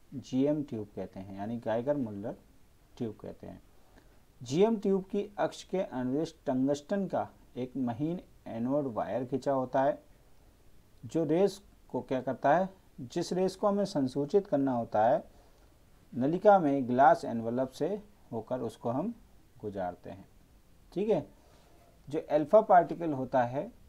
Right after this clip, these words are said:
वो कम एनर्जी वाले beta particles के लिए जो ग्लास एनवलप को नहीं भेद पाते, एक भिन्न प्रकार की जीएम tube का उपयोग किया जाता है।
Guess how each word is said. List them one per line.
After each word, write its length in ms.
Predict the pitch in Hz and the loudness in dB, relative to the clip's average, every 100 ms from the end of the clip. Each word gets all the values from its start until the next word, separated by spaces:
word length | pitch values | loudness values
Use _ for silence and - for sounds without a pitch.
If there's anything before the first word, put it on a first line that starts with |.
| - | -14
वो 120 | - 117 - | -12 -8 0
कम 200 | 170 196 | 0 2
एनर्जी 420 | 143 135 120 131 | 0 0 -2 -2
वाले 260 | 127 117 131 | 0 0 -2
beta 360 | 120 123 165 165 | -4 -4 -2 -2
particles 600 | 135 113 107 - 120 - | 2 0 0 -8 -10 -8
के 120 | 117 | -10
लिए 300 | 107 107 123 - - - - - - - - | -6 -6 -8 -14 -20 -20 -20 -20 -20 -20 -10
जो 180 | 123 151 | -6 -4
ग्लास 460 | 127 131 156 190 | 2 8 8 6
एनवलप 520 | 170 156 139 139 147 - | 2 0 0 2 2 0
को 140 | 165 | -4
नहीं 360 | 147 127 135 160 | -2 -4 -4 -6
भेद 260 | 123 117 117 | -6 -8 -6
पाते, 380 | 107 101 104 98 - - - - - | -6 -6 -10 -14 -18 -20 -20 -16 -4
एक 220 | 143 143 | -2 -4
भिन्न 360 | 131 151 185 190 | -6 -4 -2 -4
प्रकार 440 | 165 123 113 110 | -6 -2 -2 -2
की 200 | 104 123 | -4 -8
जीएम 380 | 110 104 104 104 | -8 -10 -10 -10
tube 280 | 101 107 - | -10 -10 -6
का 220 | 135 240 - - | -2 -2 -4 -20
उपयोग 420 | 143 - - 104 - | -20 -8 -6 -6 -6
किया 180 | 131 | -2
जाता 320 | 135 139 135 143 | 2 0 4 4
है। 160 | 151 | 4